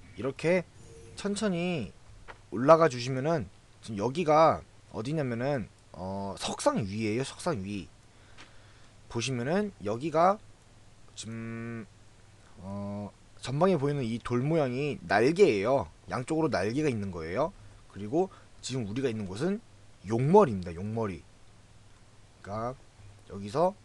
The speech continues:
어느 쪽으로 갈 수 있냐면은 여기에 이렇게 여기까지 이렇게 갈 수가 있고요. 반대쪽으로는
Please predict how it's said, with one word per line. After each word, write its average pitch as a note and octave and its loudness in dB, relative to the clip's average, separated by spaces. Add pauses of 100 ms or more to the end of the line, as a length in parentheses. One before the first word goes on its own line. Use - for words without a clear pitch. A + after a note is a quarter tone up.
(440)
어느 E3 8
쪽으로 G3 8
갈 B2 6
수 B2 -6
있냐면은 C3+ 0 (3000)
여기에 A2 -2 (480)
이렇게 C#3 4
여기까지 C#3 0
이렇게 B2 -4
갈 G#2 -8
수가 G#2+ -6
있고요. C#3+ 0 (600)
반대쪽으로는 C3 -2